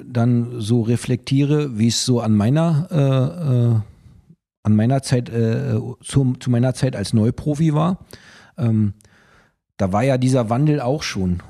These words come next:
Und der, der, der Sport, der entwickelt sich ja immer weiter. Also ich gebe dir ein Beispiel. Ähm, als ich Neuprofi wurde, damals gab's ja so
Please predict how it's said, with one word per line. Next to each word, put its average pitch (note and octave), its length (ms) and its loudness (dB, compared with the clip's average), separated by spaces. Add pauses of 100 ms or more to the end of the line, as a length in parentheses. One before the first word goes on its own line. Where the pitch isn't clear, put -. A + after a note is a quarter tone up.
(100)
Und G#2 380 2
der, G#2 200 0
der, G2+ 480 0
der G2+ 160 0
Sport, A2+ 440 0
der B2 120 0
entwickelt A#2+ 420 -2
sich A#2+ 180 0
ja B2+ 80 -2
immer E3+ 360 0
weiter. F#2 320 -4
Also G#2 280 0
ich G2+ 140 -4
gebe B2+ 140 -4
dir D3+ 100 0
ein C3 60 0
Beispiel. B2+ 520 -2 (440)
Ähm, A#2+ 460 0 (480)
als A2 180 -8
ich G#2+ 100 -8
Neuprofi C#3+ 840 -2
wurde, D#3+ 400 0 (360)
damals G#2 320 0
gab's - 300 0
ja G2+ 300 -2 (240)
so G#2 560 -6